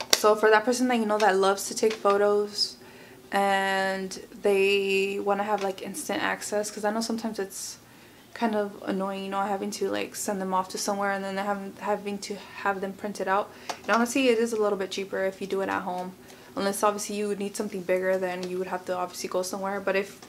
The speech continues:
they're just printing out regular photos that they wanna hand out or, you know, set on their counters or anything like that, and it's regular, regularly a four-by-six, um, like I said, this is what that prints out. I would really recommend this. I, I love this thing. Like,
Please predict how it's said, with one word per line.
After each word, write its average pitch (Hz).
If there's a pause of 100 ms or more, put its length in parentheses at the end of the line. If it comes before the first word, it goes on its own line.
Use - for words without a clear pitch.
they're 220
just 254
printing 247
out 226
regular 196
photos 196
that 190
they 190
wanna 190
hand 185
out 185 (420)
or, 190
you 196
know, 190 (1000)
set -
on 202
their 190
counters 196
or 202
anything 202
like 190
that, 196 (460)
and 196
it's 190
regular, 190 (300)
regularly 202
a 196
four-by-six, 190 (560)
um, 185
like 185
I 185
said, 185
this 185
is -
what 196
that 180
prints 190
out. 190
I 196
would 202
really 196
recommend 180
this. 185
I, 190
I 220
love 190
this 196
thing. 202
Like, 190